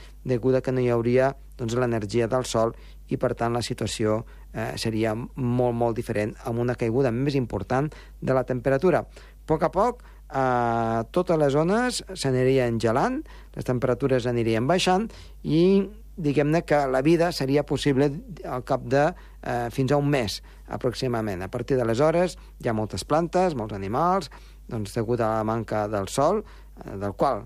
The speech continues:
s'alimenten i fan créixer les plantes, eh, anirien morint perquè aquesta cadena alimentària, doncs, es trencaria. Les persones que es poguessin refugiar i tinguessin aliments sí que podien estar,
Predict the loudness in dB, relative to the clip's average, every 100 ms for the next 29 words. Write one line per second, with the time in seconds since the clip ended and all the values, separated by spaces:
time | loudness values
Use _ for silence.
0 | -12 -12 -6 -2 0 0 -2 -2 -4 -10
1 | -16 -6 -4 -4 -2 -2 -2 -4 -2 -2
2 | 0 0 0 -2 -10 -20 -20 -10 -4 -2
3 | -2 -2 -4 -4 -4 -2 0 2 4 4
4 | 0 -2 0 -2 -4 -14 -12 -10 -6 -4
5 | -2 0 0 0 0 0 0 0 -4 -8
6 | -6 -6 -4 -4 -4 -6 -8 -8 -10 -14
7 | -20 -20 -20 -18 -16 -10 -6 -4 -4 0
8 | 2 2 2 -2 -4 -2 0 0 0 0
9 | 2 2 2 0 -2 -4 -2 0 2 2
10 | 2 -2 -14 -20 -12 -6 -4 0 2 2
11 | 2 0 0 0